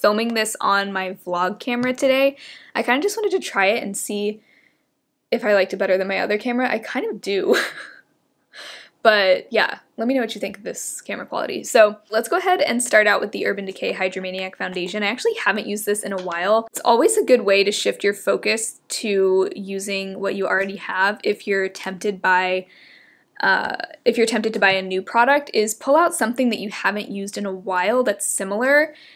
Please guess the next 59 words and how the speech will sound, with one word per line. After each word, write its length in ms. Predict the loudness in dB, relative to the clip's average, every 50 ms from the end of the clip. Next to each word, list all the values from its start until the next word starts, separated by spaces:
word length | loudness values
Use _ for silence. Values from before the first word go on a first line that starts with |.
| -18 -8 -6
Especially 400 | -4 0 2 2 2 4 2 -2
if 80 | -2
you 60 | -2 0
haven't 260 | 0 0 0 0 -4
used 160 | -4 -4 -4
it 80 | -4 -2
in 80 | -2
a 80 | -4 -4
while, 480 | -4 -2 0 2 2 2 2 2 2 0
it's 200 | -2 -4 -2 -4
more 180 | -2 -2 0
likely 300 | 0 0 0 -2 -4 -4
to 80 | -4 -4
kind 180 | -4 -6 -8 -8
of 100 | -8 -10
feel 800 | -12 -20 -20 -16 -10 -4 0 2 2 4 2 2 0 -2 -8 _ _ _ -8
new 280 | -4 -2 -2 -2 -4 -6
to 140 | -6 -4 -4
you 320 | -2 -2 -2 -4 -4 -2 -2
again. 500 | -2 0 0 -2 -2 -4 -6 -8 -10 -12 -12 -4
Like, 240 | -2 -2 -2 -2 -2
this 240 | 0 0 0 0 -4
product, 600 | -8 -6 -2 2 4 6 6 4 2 -2 -12 -16 -18
I 720 | _ _ _ _ _ _ -20 _ _ _ _ _ _ 2
feel 140 | 6 8 8
like 160 | 8 8 8
I, 300 | 6 6 6 2 -2 -4
since 180 | -6 -4 -2 0
I've 100 | 0 0
been 120 | 0 -2
using 240 | -4 -4 -4 -4 -4
my 140 | -2 -2 0 0
Ilia 220 | 0 0 0 -2
skin 320 | -4 -6 -8 -8 -8 -8 -6
tint 240 | -6 -8 -8 -6
so 160 | -4 -4 -2 -2
much 240 | -2 -2 -4 -6
this 180 | -8 -8 -6 -4
summer, 340 | -6 -4 -2 -2 -2 -2 -2
I 80 | -2
just 180 | -4 -6 -6 -8
haven't 200 | -8 -8 -8 -6
been 140 | -6 -6 -6
using 220 | -6 -8 -8 -10
this 120 | -12 -12 -10
as 100 | -8 -4
much, 220 | -4 -4 -4 -6
but 100 | -6 -6
I 60 | -6
love 320 | -6 -6 -6 -6 -6 -4 -4
this 160 | -4 -6 -6
product 480 | -2 0 2 4 4 4 2 0 -4 -16 -20 -20 -20 -20 -20 _ _ _ -2
and 420 | 0 2 4 4 2 2 0 -2 -2 -4
I'm 100 | -4 -4
excited 320 | -6 -6 -4 -4 -4 -4
to 40 | -4
use 160 | -8 -8 -8
it 60 | -8 -8
again. 260 | -6 -4 -2 -2